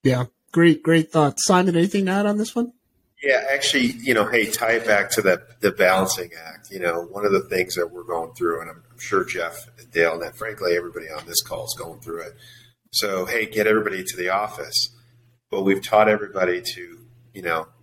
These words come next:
Speaker 2: have ten to twelve hours of back-to-back-to-back-to-back calls. But now you've added an hour commute, and then you come into the office at ten hours of back-to-back-to-back calls. So the idea is when you, when somebody comes into an office,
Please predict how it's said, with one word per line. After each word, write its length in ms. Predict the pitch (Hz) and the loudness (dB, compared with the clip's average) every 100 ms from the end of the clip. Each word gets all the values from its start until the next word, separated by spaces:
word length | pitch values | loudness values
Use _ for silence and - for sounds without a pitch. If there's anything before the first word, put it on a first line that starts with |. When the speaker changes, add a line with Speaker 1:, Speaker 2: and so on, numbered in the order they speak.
| _ - | _ -2
Speaker 2:
have 300 | 90 85 - | 0 0 -4
ten 180 | 98 | -6
to 80 | 95 | -4
twelve 280 | 95 98 90 | 2 4 6
hours 400 | 87 85 87 87 | 4 2 -2 -8
of 120 | - | -12
back-to-back-to-back-to-back 1080 | 85 82 - 85 80 - 85 82 - 80 - | -12 -12 -12 -10 -10 -12 -14 -14 -16 -20 -8
calls. 420 | 113 107 95 92 - _ _ _ _ _ _ _ | 0 4 4 2 -8 _ _ _ _ _ _ _
But 160 | - 104 | 0 4
now 200 | 101 98 | 4 2
you've 240 | 101 92 | -2 -2
added 420 | 92 90 85 - - - | 2 2 0 -4 -12 -12
an 100 | 95 | -4
hour 220 | 87 87 | -4 -6
commute, 580 | 87 98 98 90 90 - | -12 -10 -4 -4 -6 -4
and 280 | 92 85 82 | 0 0 -2
then 100 | 87 | -10
you 100 | 90 | -8
come 160 | 101 95 | -6 -6
into 180 | 87 | -6
the 120 | 90 85 | -8 -8
office 380 | 87 85 85 | -8 -6 -6
at 200 | 80 78 - _ _ _ _ | -6 -10 -14 _ _ _ _
ten 140 | - 107 | -2 0
hours 300 | 95 92 92 | 2 0 -4
of 80 | 90 | -4
back-to-back-to-back 680 | 90 - 90 85 - 82 | -4 -4 -8 -8 -8 -6
calls. 360 | - 107 87 - - - _ _ | 2 4 4 -2 -12 -20 _ _
So 120 | - 107 | 2 6
the 200 | 107 101 | 6 4
idea 240 | 120 135 | 4 4
is 140 | 104 | 4
when 160 | 98 95 | 0 0
you, 100 | 92 - | -2 -2
when 140 | - 98 | -2 -2
somebody 260 | 113 120 | -2 -2
comes 340 | 120 - 92 - | -4 -8 -10 -8
into 240 | 90 - | -6 -6
an 80 | 85 | 0
office, 460 | 82 82 - - | 0 0 -6 -10